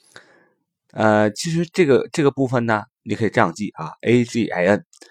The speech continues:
最后一个部分是 Asian，就是A T I O N。如果你去翻一翻字典的话，你会常常发现 Asian 呢，就是A T I O N啊，这个，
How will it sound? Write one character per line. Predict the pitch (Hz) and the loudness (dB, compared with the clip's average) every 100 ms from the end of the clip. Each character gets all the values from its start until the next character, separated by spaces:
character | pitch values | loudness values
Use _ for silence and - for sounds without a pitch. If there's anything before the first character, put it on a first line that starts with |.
| _ _ - | _ _ 4
最 | 170 | 6
后 | 151 151 | 8 4
一 | |
个 | 101 | 2
部 | - | -8
分 | 98 87 _ _ | -8 -10 _ _
是 | - 90 - _ | -12 -12 -12 _
Asian， | 135 143 117 - _ _ _ _ _ _ _ _ - - | 6 6 4 -6 _ _ _ _ _ _ _ _ -10 -6
就 | 92 | -6
是 | - - | -6 2
A | 110 143 156 _ - | 6 8 6 _ -18
T | - 101 | -6 -2
I | 90 90 180 - _ | 2 2 0 -6 _
O | 95 90 | 0 2
N。 | 92 - _ - - - - | 2 0 _ -20 -20 -20 -12
如 | 107 110 | -6 6
果 | 107 110 | 8 8
你 | 101 | 6
去 | 95 107 | -2 -4
翻 | 117 113 | 0 0
一 | |
翻 | 120 117 | -2 -4
字 | 120 | -4
典 | - - | -8 -10
的 | 90 | 0
话， | 101 92 92 | 2 2 -2
你 | |
会 | 82 110 | -2 0
常 | - 107 | 0 0
常 | 107 104 | 0 4
发 | 110 | 4
现 | 107 104 - | 4 0 0
Asian | 139 165 - 123 104 | 6 6 8 4 2
呢， | - _ _ - - | -12 _ _ -20 -14
就 | - | -10
是 | 90 | -8
A | - 101 139 165 - - | -2 4 6 6 0 -8
T | - | 2
I | 113 | 4
O | 104 117 | 6 8
N | 156 - _ - | 8 4 _ -10
啊， | 82 - | -10 -6
这 | 101 | -6
个， | 85 | -6